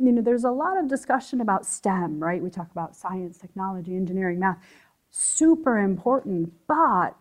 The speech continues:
I think quantum is gonna actually have a new dawn for philosophy and ethics and game theory and art, because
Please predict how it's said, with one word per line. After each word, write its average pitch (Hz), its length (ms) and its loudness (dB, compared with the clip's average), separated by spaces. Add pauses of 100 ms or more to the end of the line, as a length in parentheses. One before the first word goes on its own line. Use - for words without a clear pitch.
I 240 240 6
think 220 240 -2
quantum 226 420 0
is 180 140 -4
gonna 196 260 2
actually 202 380 -2
have 185 200 2
a 180 60 -2
new 185 220 0
dawn 190 440 2
for 180 400 0 (220)
philosophy 180 1120 -4
and 170 180 -6 (120)
ethics - 760 -6
and 170 220 -4
game 190 340 -2
theory 170 460 -2
and 170 240 -4
art, 185 360 -2
because 185 420 -2